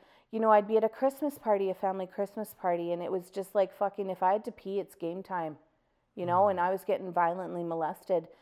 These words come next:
Speaker 1: And, and the weird, the weirdness of it is, you know, when people are, I don't wanna say ignorant 'cause it sounds really judgmental, but, like, when people don't understand <sighs>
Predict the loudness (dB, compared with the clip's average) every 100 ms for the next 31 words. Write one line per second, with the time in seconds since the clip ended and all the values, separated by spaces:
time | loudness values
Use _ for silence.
0 | _ _ -2 0 0 -6 -8 -6 -6 -10
1 | -6 2 2 2 -2 0 -2 -8 -6 -2
2 | 0 0 0 -2 0 0 2 -2 -4 -14
3 | -8 -2 0 -2 -4 -8 -2 2 4 2
4 | -4 -18 -4 2 4 4 0 -6 _ -20
5 | -20 -18 -8 -4 -4 -4 -4 -6 -6 -8
6 | -10 -10 -10 -10 -8 -6 -4 -4 -2 -4
7 | -4 -6 -6 -10 -12 -20 -20 _ 2 4
8 | 4 2 -2 -4 -6 -4 0 0 0 -4
9 | -4 -6 -6 -4 -2 -4 -6 -12 _ _
10 | _ _ _ _ _ _ _